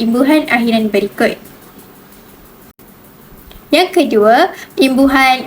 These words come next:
Arab Parsi. Ajaran agama Islam telah mempengaruhi bahasa Melayu kerana terdapat penerapan bahasa Arab terutamanya dalam bidang perbendaharaan kata. Al-Quran telah memberikan sumbangan yang penting terhadap bahasa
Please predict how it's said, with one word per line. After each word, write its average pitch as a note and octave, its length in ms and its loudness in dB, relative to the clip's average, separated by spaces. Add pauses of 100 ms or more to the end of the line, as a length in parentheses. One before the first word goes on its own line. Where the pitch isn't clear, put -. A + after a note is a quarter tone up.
Arab A3+ 400 0
Parsi. C#4 560 -2 (560)
Ajaran C4 400 0
agama C4+ 320 0
Islam A3+ 480 0
telah C#4+ 320 0
mempengaruhi E4+ 880 2
bahasa A3 480 0
Melayu B3 480 0
kerana A3+ 400 0
terdapat C#4+ 720 -2
penerapan D#4+ 720 0
bahasa D#4+ 480 0
Arab A3+ 400 0 (240)
terutamanya D#4 800 2
dalam A3 320 2
bidang A3+ 320 0
perbendaharaan D4+ 1040 2
kata. - 640 -4 (260)
Al-Quran C#4 720 0
telah C4 240 0
memberikan C#4 560 2
sumbangan B3 560 0
yang B3 80 -6
penting D4 560 -2
terhadap A#3 480 -2
bahasa A#3 400 0